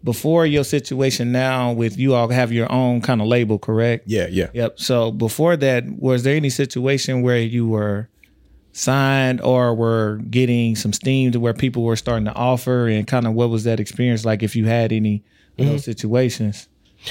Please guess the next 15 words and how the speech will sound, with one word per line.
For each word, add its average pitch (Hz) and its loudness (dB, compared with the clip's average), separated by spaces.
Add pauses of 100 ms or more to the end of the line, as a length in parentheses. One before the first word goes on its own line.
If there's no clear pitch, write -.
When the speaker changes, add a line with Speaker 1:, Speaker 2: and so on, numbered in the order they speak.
(160)
Speaker 2:
Yeah, 156 4
yeah. 107 2
I 113 4
was, 110 2
uh, 98 4
I 98 2
mean, 104 2
I've 104 0
been 95 2
in 92 -2
a 90 2
couple 101 -2
of 90 -2
situations. 90 -2
Um, 87 -2